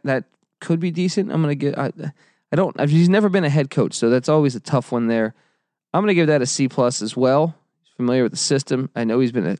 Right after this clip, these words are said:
great coordinator over a long period of time. Uh, obviously, Chad Morris out of Arkansas. Sam Pittman was the name I was trying to think of.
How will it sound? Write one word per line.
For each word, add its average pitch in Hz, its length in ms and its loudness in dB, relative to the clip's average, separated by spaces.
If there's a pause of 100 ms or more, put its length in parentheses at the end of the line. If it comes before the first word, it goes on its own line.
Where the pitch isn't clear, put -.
(100)
great 123 260 -2
coordinator 131 440 0
over 117 120 -2
a 107 60 0
long 117 220 0
period 123 260 0
of 101 100 -8
time. 143 460 -2 (840)
Uh, 135 600 2 (240)
obviously, 139 360 0
Chad 135 260 0
Morris 135 280 0
out 131 160 0
of 107 60 2
Arkansas. 127 220 0
Sam 170 200 2
Pittman 147 400 -2
was 120 140 0
the 123 80 0
name 120 200 0
I 110 60 -2
was 107 100 -4
trying 127 140 -2
to 117 60 -4
think 123 220 -4
of. 120 160 -2